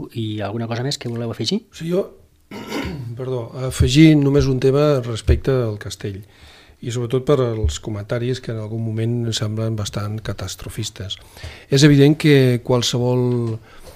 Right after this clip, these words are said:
Speaker 2: eh, modificació de coses que s'hagin fet en el passat, pues, representa un risc, un risc que estem disposats a assumir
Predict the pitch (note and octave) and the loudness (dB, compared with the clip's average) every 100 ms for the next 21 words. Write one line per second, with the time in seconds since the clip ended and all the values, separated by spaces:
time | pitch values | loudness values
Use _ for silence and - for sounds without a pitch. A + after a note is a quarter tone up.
0 | - _ _ _ B2 A#2+ A#2 A#2 A2+ A#2 | -20 _ _ _ -4 -2 -2 -2 -2 2
1 | C#3 C3 - B2 A#2 C3+ C#3 D3 D#3+ D#3 | 4 4 0 -4 -4 0 2 2 2 -2
2 | A#2+ A#2 A2+ B2+ B2 A#2 B2+ A#2 A#2 A2+ | -4 -8 -8 -4 -4 -4 -8 -8 -6 -4
3 | B2+ A2+ A2+ A2+ B2+ C3 C3+ C#3 A#2+ A#2 | -4 -4 -4 -2 -2 0 0 0 -4 -4
4 | A2+ A#2+ A#2 A2 A2 - - - _ _ | -4 -4 -4 -4 -6 -8 -16 -20 _ _
5 | _ _ _ A2+ A2+ C3 - B2+ A#2 B2+ | _ _ _ -8 -4 -4 0 0 2 2
6 | B2 B2+ - - A2+ A#2+ B2+ A#2 G#2+ G2+ | 2 0 -2 -4 -2 -2 -2 -2 -2 -4